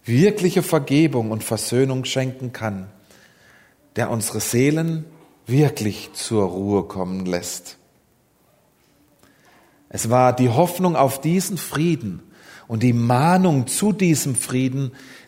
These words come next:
die das Judentum bewegt und immer wieder verbreitet hat.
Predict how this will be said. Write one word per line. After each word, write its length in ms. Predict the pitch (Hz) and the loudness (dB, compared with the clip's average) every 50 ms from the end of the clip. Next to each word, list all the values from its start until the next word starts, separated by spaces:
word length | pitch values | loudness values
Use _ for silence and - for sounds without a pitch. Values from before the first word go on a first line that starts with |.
| _ - | _ -2
die 100 | 120 113 | -2 0
das 220 | 120 113 - - | 0 0 0 0
Judentum 680 | 113 117 139 160 175 160 175 151 - 147 165 165 160 139 | 0 0 2 2 2 0 0 -2 0 2 2 2 4 2
bewegt 520 | 135 113 95 104 120 139 151 147 - - | 0 0 0 2 2 2 0 0 -2 -4
und 180 | 120 104 - - | -4 -4 -2 -2
immer 240 | 139 143 156 151 | 0 2 2 2
wieder 220 | 135 147 135 143 139 | 2 4 2 2 0
verbreitet 760 | - 147 139 - - 101 113 117 113 113 - - - - - | -2 -4 -8 -8 -6 -6 -4 -4 -4 -6 -8 -14 -16 -16 -16
hat. 260 | 92 - - - - | -16 -16 -16 -20 -20